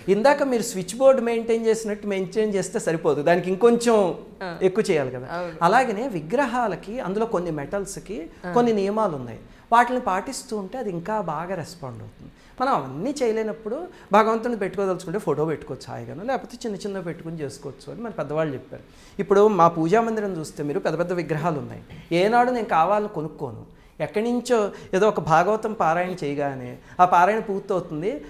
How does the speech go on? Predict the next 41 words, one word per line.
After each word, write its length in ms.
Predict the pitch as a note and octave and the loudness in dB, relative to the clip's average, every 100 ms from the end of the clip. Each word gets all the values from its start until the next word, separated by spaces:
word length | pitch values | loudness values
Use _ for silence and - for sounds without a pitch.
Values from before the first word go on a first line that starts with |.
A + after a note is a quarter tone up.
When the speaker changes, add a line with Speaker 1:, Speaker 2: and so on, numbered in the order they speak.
| - | -8
Speaker 1:
మ్, 40 | F3+ | -6
మేము 440 | D#3+ E3+ E3 D#3+ | -2 2 4 4
అంతా 300 | D3 E3 F#3+ | 2 2 0
పూర్ణాహుతి 560 | F#3 E3+ E3+ F3+ E3+ E3 | 0 0 0 -2 -2 -4
అంతా 180 | D#3 E3+ | -4 -4
అయిపోయాక 300 | D#3+ D3+ F3+ | -4 -6 -4
బయటకు 300 | D#3+ D#3 E3 | -4 -4 -8
వచ్చి 300 | E3+ G3+ D3 | -6 -4 -4
ఎవరో 200 | C#3 D3+ | -4 -4
కాలింగ్ 360 | C#3+ C#3+ D#3+ | -2 -2 -2
బెల్ 140 | D#3 C#3+ | -6 -6
కొట్టి, 340 | B2+ - C3 - - | -10 -10 -14 -12 0
"ఆవిడ 180 | F#3 F3+ | 0 2
ఉడిపి 260 | E3 F3 G3+ | 2 2 2
వెళ్ళొచ్చాం, 400 | D#3 C#3 - D#3 | 2 0 -2 -4
ఇదిగో 160 | C#3+ | -4
ఈ 20 | |
కృష్ణ 300 | D#3 C#3 - | -6 -8 -6
విగ్రహం 320 | D#3 C#3+ C#3 B2 | -6 -4 -6 -6
తీసుకోండి" 380 | A#2 - A#2 | -10 -12 -12
అని 100 | A#2 | -12
చెప్పి 180 | A2+ C#3 | -14 -10
ఒకటి 120 | D#3 | -10
తీసుకొచ్చి 340 | C#3+ A2+ A#2+ - | -10 -16 -18 -18
ఇస్తారు. 680 | A2 - A2+ _ _ - D4+ | -20 -20 -20 _ _ -10 -6
అంటే, 140 | D4 | -4
"కృష్ణుడు 360 | D4+ - C#4+ A#3+ | -6 -4 2 2
వస్తా 280 | - - | 2 0
అన్నాడు, 300 | A3 D#3+ B2+ | 0 0 -6
పూజలో 360 | B2 A3+ G#3 G#3+ | -6 -2 0 0
పెట్టుకుంటాం." 540 | F3+ - - C3 B2 - - - | 0 -4 -8 -12 -14 -18 -18 0
ఏనాడు 440 | G#3+ B3 C#4 C#4 D4+ | 2 2 -2 -6 -6
నాకు 240 | C4 G#3+ | -8 -6
ఏది 220 | G#3 A3 | -6 -6
జరగలే. 400 | F3+ C3+ B2+ G#2+ G#2+ - | -8 -8 -8 -12 -14 0
కాకపోతే 280 | G3+ G3 B3 | 2 2 -2
రోజు 400 | B3 F#3+ A3+ A#3+ | 0 2 2 2
కూర్చుని 320 | B3+ G#3+ B3 | -2 -6 -6
పూజ 220 | A#3+ A3 G#3+ G3+ | -6 -6 0 0
చేస్తూ 280 | - - | 0 -4
ఉంటా. 320 | D3+ C3 B2+ | -6 -6 -8